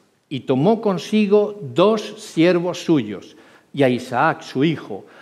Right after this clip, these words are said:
y cortó leña para el holocausto, y se levantó y fue al lugar que Dios le dijo. Y al tercer día alzó Abraham sus ojos y vio el lugar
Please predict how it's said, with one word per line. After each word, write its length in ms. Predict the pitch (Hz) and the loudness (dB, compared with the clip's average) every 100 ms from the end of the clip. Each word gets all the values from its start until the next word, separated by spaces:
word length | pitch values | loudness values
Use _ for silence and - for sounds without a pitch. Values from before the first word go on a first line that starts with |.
| - _ | -20 _
y 120 | 170 | -2
cortó 420 | 151 269 226 214 | 2 2 2 4
leña 580 | 226 190 254 247 233 220 | 6 6 6 4 2 2
para 180 | 208 202 | 2 4
el 80 | 202 | 4
holocausto, 760 | 196 185 175 147 - - 110 - - _ | 4 2 0 -2 -4 -10 -10 -12 -20 _
y 80 | - | -8
se 160 | - 139 | 0 2
levantó 720 | 127 117 110 107 190 214 214 - - _ | 4 2 0 0 2 2 2 -8 -20 _
y 140 | 131 117 | -10 -10
fue 580 | - 156 185 180 175 - - | -2 2 4 2 -2 -12 -6
al 160 | 123 120 | -2 -2
lugar 600 | 110 110 139 151 165 156 - - - | -2 0 2 2 0 -12 -20 -20 -12
que 120 | - 107 | -6 -4
Dios 540 | 117 139 160 - - - _ | 0 0 -2 -6 -16 -20 _
le 140 | 135 135 | -2 0
dijo. 440 | 131 107 - 98 - _ _ _ _ | 0 -4 -10 -16 -20 _ _ _ _
Y 80 | 123 | -2
al 180 | 110 104 | -2 -2
tercer 460 | 104 - 147 135 | -8 -2 -2 -2
día 440 | 139 147 139 139 - - | -4 -2 -2 -4 -10 -12
alzó 440 | 117 107 - 139 147 | -10 -8 -4 0 0
Abraham 400 | 139 127 135 139 | 2 0 0 -4
sus 300 | - 123 135 | -8 -6 -2
ojos 420 | 139 143 143 - - _ _ | -2 -4 -8 -10 -20 _ _
y 160 | 117 | -10
vio 460 | 113 127 135 135 135 - | -4 0 0 0 -8 -8
el 160 | 120 | -6
lugar 540 | 107 107 113 156 160 | -4 -2 0 0 0